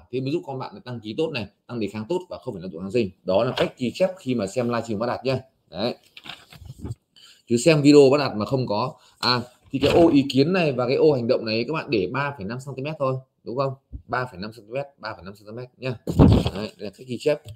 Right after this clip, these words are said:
Và bác Đạt học ấy, à, hàng ngày bác Đạt, à, nghiên cứu, à, các cái kiến thức về chăm bé, rồi vấn đề tăng đề kháng hay là các vấn đề dùng kháng sinh cho bé, bác Đạt đều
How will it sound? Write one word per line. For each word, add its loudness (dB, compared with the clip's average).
Và 0
bác 0
Đạt 0
học -6
ấy, 0
à, -14
hàng -8
ngày -2
bác -6
Đạt, -6
à, -8
nghiên -4
cứu, 0
à, -6
các -2
cái -8
kiến -6
thức -6
về -4
chăm -8
bé, -4
rồi -6
vấn -6
đề -4
tăng -10
đề -2
kháng -6
hay -10
là -14
các -10
vấn -12
đề 2
dùng -2
kháng -14
sinh -6
cho -8
bé, -4
bác -2
Đạt 0
đều 0